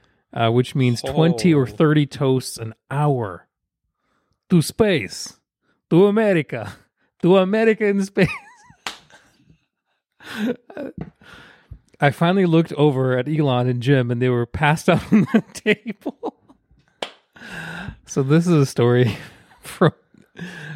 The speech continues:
Speaker 1: from one of his, uh, the partners that were trying to get this rocket from, from the Russians, from this,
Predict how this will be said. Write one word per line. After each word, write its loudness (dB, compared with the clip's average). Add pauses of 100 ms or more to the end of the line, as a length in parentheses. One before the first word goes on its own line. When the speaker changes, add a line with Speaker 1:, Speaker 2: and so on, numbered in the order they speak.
(120)
Speaker 1:
from -4
one 4
of 2
his, 2
uh, -2
the -10
partners -2
that -4
were 2
trying 0
to 4
get 2
this -4
rocket 0
from, -2
from 0
the 4
Russians, 0
from -6
this, -4